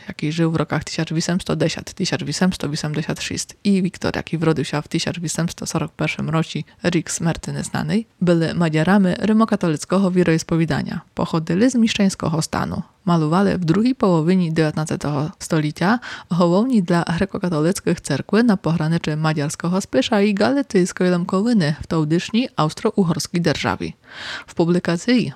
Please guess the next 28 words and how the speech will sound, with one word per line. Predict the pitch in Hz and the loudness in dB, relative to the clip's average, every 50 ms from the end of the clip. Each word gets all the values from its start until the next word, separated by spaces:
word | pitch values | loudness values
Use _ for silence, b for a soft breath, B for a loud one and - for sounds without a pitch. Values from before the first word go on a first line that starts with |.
| - - | -8 -6
Malarski | 160 147 143 147 - - - - - - 185 170 | -4 0 2 2 2 0 -2 -6 -8 -6 -4 -2
warsztat | 175 170 - - - - 160 156 - - | 0 0 -2 -2 -4 -4 -6 -6 -6 -4
Alojzy | - 160 160 156 165 175 175 175 156 175 | -2 -2 0 2 2 2 2 2 0 0
Ząbcha | 170 160 160 - - 165 | 0 -2 -2 -4 -4 -4
w | 151 | -2
Bardyjowi | 160 156 156 165 165 165 165 165 165 165 165 | -2 -2 -2 -2 -2 0 0 0 0 0 0
ta | - 175 170 | -2 -2 -2
Wiktora | 175 175 - 196 196 202 196 190 | -2 -2 -2 -2 0 2 2 4
Ząbcha | 185 180 190 - - - 151 | 4 2 0 0 -2 -2 -4
w | 143 | -2
Bardyjowi | 147 135 139 - 147 151 175 185 180 165 - - | -2 -4 -2 -2 0 2 2 2 2 2 0 -4
i | - - - | -6 -8 -8
Krynycy | - - - 135 143 165 190 196 - 180 165 | -8 -6 -6 -2 0 0 0 0 0 -2 -2
w | 175 | 0
drugiej | 170 196 208 202 185 180 | 2 2 4 4 4 2
połowinie | - 165 160 160 156 156 180 190 180 147 139 | 0 0 0 0 2 2 2 2 2 0 0
dziewiętnastego | 143 135 123 - - - - 156 165 190 190 180 190 | -2 -2 -2 -2 -4 -4 -4 -4 -2 0 0 0 0
stulecia | - 226 233 254 240 - 208 202 - B B B B B B B B B B | 0 0 0 0 0 0 0 -2 -2 B B B B B B B B B B
autor | 170 175 175 - 180 175 175 | 2 2 2 2 0 -2 -4
wskazuje | - - - 156 160 160 151 151 | -4 -6 -6 -4 -2 0 0 0
so | - - 160 156 | 0 -2 -4 -6
spilny, | - - - 170 160 165 165 180 208 202 - | -4 -2 0 2 2 2 2 2 2 2 0
etniczny | - 165 165 - - 175 165 - - 190 185 196 | -2 -4 -4 -4 -4 -6 -6 -4 -2 -2 -2 0
i | - - 220 | 0 -2 -2
kulturny | - - 214 202 - 240 240 226 - 170 139 | -2 -2 -2 0 2 2 2 2 2 -2 -4
kontekst | - - 156 151 156 - 165 - - - - - | -4 -4 -4 -4 -2 -4 -4 -6 -6 -10 -10 -10
ichniej | - - - - - | -10 -8 -8 -8 -8
twórczości. | - - - - - - - 165 - - - | -6 -4 -6 -6 -4 -6 -6 -6 -6 -8 -10